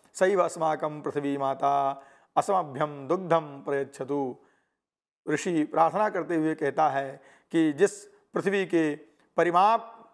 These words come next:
दोनों अश्विनी कुमारों ने किया, अश्विनी कुमारों ने जिस पृथ्वी का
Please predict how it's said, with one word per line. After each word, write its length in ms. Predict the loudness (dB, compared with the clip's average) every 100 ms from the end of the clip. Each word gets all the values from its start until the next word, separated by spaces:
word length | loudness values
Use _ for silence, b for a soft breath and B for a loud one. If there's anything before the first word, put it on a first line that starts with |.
| -6
दोनों 340 | 0 2 2
अश्विनी 260 | -2 -4 -4
कुमारों 320 | 0 0 0
ने 140 | -6
किया, 440 | -4 0 2 0 -6 b b b _ -8
अश्विनी 260 | -4 -4
कुमारों 400 | 2 2 2 0
ने 120 | -4
जिस 120 | -6 -8
पृथ्वी 340 | -6 -4 -2
का 260 | 0 -2